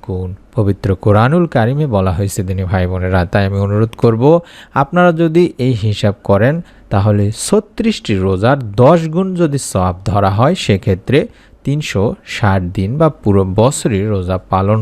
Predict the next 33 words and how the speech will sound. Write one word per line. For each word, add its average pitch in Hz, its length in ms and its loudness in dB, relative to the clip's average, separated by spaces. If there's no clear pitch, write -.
করার 92 300 -2
বা 123 140 -2
রোজা 95 300 0
রাখার 95 380 0
সওয়াব 87 360 -2
পাওয়া 87 260 0
যায়। 90 260 0
ছয় 208 340 4
রোজা 208 340 2
যেভাবে 165 500 2
রাখতে 120 400 0
বলা 104 320 0
হয়েছে 113 400 -2
সেই 104 280 -2
বিষয়টি 143 480 0
আমি 101 180 0
আপনাদের 92 380 -4
সামনে 104 340 0
বলে 101 240 4
দিলাম। 147 260 0
তারপরে 151 340 2
আমি 113 160 0
আপনাদেরকে 92 520 -6
বলে 95 240 -2
দিচ্ছি 123 340 0
যে 175 100 2
হাদিসে 123 640 -2
আল্লাহ 95 240 -2
রাসূল 95 340 -6
সাল্লাল্লাহু 92 560 -2
আলাইহি 95 180 -2
সাল্লাম 147 320 0
এই 107 140 -2